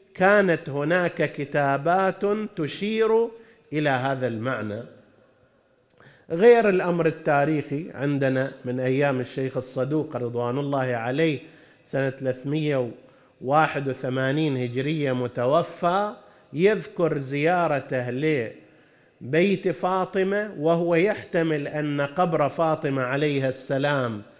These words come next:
في بيتها فزارها هناك. الشرح ما له يؤدي إلى نفس هذا المعنى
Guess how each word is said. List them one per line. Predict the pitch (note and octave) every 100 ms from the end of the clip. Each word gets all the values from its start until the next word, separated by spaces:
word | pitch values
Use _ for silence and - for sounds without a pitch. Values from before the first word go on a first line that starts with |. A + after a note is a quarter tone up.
| _ _
في | - E3+ F#3+
بيتها | F3+ F#3+ G3+ - F#3+ F#3 G3+
فزارها | F#3+ D3+ C3+ D3+ E3+ E3+ D#3+ D#3+
هناك. | D#3 D#3+ F3 F#3+ G3 - - - _ D3
الشرح | D3 - - A#3 G3+ -
ما | E3+ F#3+ G3+
له | G3 E3
يؤدي | E3 E3+ F#3+ E3 D#3+ F3+ D#3+
إلى | D3+ C#3+
نفس | C#3+ E3+ - -
هذا | C#3 D3+ C#3+
المعنى | C3+ B2+ C#3 D3+ D#3+ E3